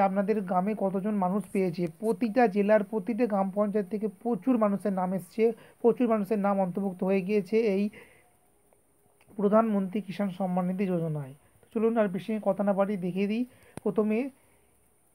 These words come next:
স্টেটে select করার পর নিচের দিকে scroll করে যাবেন, এখানে West Bengal পেয়ে যাবেন। তো West Bengal এখান থেকে বেছে নেবেন। district, তো আপনার যে ডিস্ট্রিক্টটা আছে সেই ডিস্ট্রিক্টটা এখান থেকে বেছে নেবেন। তো আমি ডিস্ট্রিক্টটা এখান থেকে বেছে নিলাম। এবার sub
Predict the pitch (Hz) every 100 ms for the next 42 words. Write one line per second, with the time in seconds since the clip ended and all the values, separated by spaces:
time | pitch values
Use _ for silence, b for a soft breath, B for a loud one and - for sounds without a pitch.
0 | _ - _ 220 208 226 202 208 - 208
1 | 208 214 202 180 180 196 214 - 196 196
2 | 220 196 190 202 226 202 196 202 190 190
3 | 190 190 196 214 220 202 175 170 160 160
4 | 175 180 170 185 202 190 185 180 208 185
5 | 175 175 156 151 147 147 202 185 - 190
6 | 151 - b b b - 196 196 220 214
7 | 220 196 180 220 202 214 208 214 190 196
8 | 180 214 220 202 202 202 185 202 196 208
9 | 202 202 196 180 - 202 185 190 190 202
10 | 185 170 185 185 196 240 b b b -
11 | 202 185 - 202